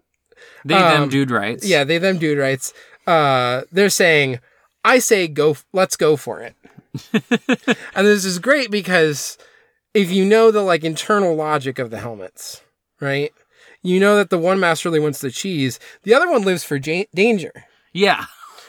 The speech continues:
Speaker 2: Like, the helmet represents what you, like, your innermost desires.
Speaker 1: Yeah.
Speaker 2: Yeah. Made plain.
Speaker 1: And so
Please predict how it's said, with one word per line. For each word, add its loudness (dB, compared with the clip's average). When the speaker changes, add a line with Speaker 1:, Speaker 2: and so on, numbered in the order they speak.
Speaker 2:
Like, 0
the 4
helmet 4
represents 0
what -2
you, -10
like, 0
your 0
innermost 2
desires. -6
Speaker 1:
Yeah. 2
Speaker 2:
Yeah. -4
Made 0
plain. 0
Speaker 1:
And 0
so 0